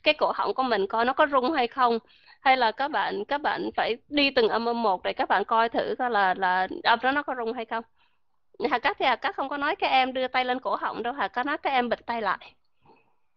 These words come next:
Hà Cát nói đưa hai cái, cái tay đó bịt cái tay lại. Và khi mà phát ra âm V thì nghe thử coi là cái âm có nó vọng lại trong đầu của mình hay không. Hoặc là đưa lên âm P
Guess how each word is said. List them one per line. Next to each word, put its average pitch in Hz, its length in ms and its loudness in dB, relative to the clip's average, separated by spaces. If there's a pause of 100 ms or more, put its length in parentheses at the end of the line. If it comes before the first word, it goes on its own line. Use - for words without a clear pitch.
Hà 214 60 2
Cát 247 180 2
nói 285 140 2
đưa 269 180 2
hai 247 300 2
cái, 277 220 -2
cái 294 180 -4
tay 254 260 0
đó 277 100 0
bịt 233 220 -4
cái 262 100 -4
tay 233 220 0
lại. 196 360 0
Và 202 80 0
khi 247 140 -4
mà 214 180 -2
phát 269 280 -2
ra 233 280 6
âm 240 260 0
V 240 60 0 (540)
thì 214 140 4
nghe 226 160 6
thử 170 220 0
coi 220 120 2
là 214 80 -2
cái 254 200 -4
âm 247 220 2
có 254 80 -2
nó 349 140 -2
vọng 233 240 0
lại 196 160 0
trong 226 160 -4
đầu 190 140 -2
của - 140 -10
mình 226 160 0
hay 220 160 -2
không. 240 200 -2 (480)
Hoặc 214 160 2
là 196 200 4
đưa 240 160 2
lên 233 160 2
âm 240 180 2
P - 100 -10